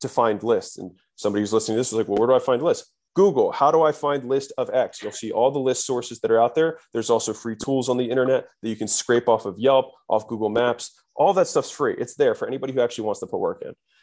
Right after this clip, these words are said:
right? Um, if, if it's, if it's owned media, like I said, you've got five thousand leads right there that are waiting for you that already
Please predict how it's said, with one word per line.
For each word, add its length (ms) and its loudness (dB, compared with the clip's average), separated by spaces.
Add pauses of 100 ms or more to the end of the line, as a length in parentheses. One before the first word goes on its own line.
(140)
right? 240 6 (240)
Um, 460 2 (100)
if, 240 -4
if 160 -2
it's, 180 -2
if 180 -6
it's 200 -2 (100)
owned 260 2
media, 240 0
like 160 2
I 40 -2
said, 240 -2
you've 80 -10
got 180 0
five 180 4
thousand 300 0
leads 160 -6
right 160 0
there 160 2
that 140 -2
are 80 -4
waiting 240 -6
for 180 -6
you 80 -4
that 160 -4
already 340 4